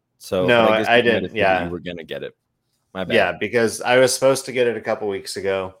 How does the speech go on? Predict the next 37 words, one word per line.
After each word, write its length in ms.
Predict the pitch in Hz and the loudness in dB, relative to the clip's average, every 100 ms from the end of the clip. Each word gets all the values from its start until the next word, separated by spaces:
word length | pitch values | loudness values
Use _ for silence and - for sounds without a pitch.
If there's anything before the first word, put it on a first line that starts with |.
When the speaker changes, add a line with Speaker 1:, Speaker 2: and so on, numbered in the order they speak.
| _ | _
Speaker 2:
um, 500 | 95 95 92 85 82 95 _ - | -6 -4 -4 -6 -14 _ _ -12
and 420 | 95 92 92 82 - | -10 -8 -10 -14 -8
it 60 | |
wasn't 320 | 95 98 98 | -4 -4 -4
in 140 | 101 101 | -8 -8
my 100 | 98 | -6
box. 560 | 92 90 87 - - - _ _ _ _ _ _ | -6 -6 -8 -12 -20 -20 _ _ _ _ _ _
Um, 520 | 101 101 90 85 78 78 _ _ | -8 -6 -6 -8 -14 -20 _ _
Speaker 1:
That's 320 | 82 76 - | -14 -12 -14
it. 120 | - | -12
Speaker 2:
and 340 | 98 95 90 - - _ | -8 -8 -8 -14 -20 _
it 240 | 107 101 95 | -6 -6 -6
finally 300 | 101 98 92 | -8 -6 -10
came 220 | 101 95 | -12 -12
in 180 | 90 85 | -12 -16
today, 380 | - 87 87 87 | -14 -10 -8 -8
and 80 | |
the 80 | 90 | -10
next 240 | 101 117 - | -8 -8 -10
one's 140 | 107 | -16
supposed 240 | - 117 - | -12 -12 -12
to 60 | 110 | -10
be 100 | 107 | -8
out 200 | 98 92 | -8 -8
next 360 | 104 - - | -12 -12 -14
week. 340 | 131 135 123 - | -10 -10 -10 -16
And 220 | 110 113 | -14 -12
then 420 | 120 123 123 120 - | -8 -8 -8 -10 -14
last 460 | 104 120 147 151 - | -10 -6 -6 -8 -8
but 140 | 127 | -8
not 280 | 117 113 78 | -6 -8 -8
least, 560 | 113 104 101 104 - - - _ _ _ - - _ _ _ - | -8 -6 -8 -10 -16 -20 -20 _ _ _ -20 -20 _ _ _ -8
I 40 | |
got 120 | 117 | -4
another 280 | 117 117 110 | -2 -2 -2
Aftershock 800 | 107 110 117 104 - 101 82 80 | -2 -2 -4 -8 -8 -6 -6 -8
here. 440 | - 90 85 98 | -12 -10 -8 -10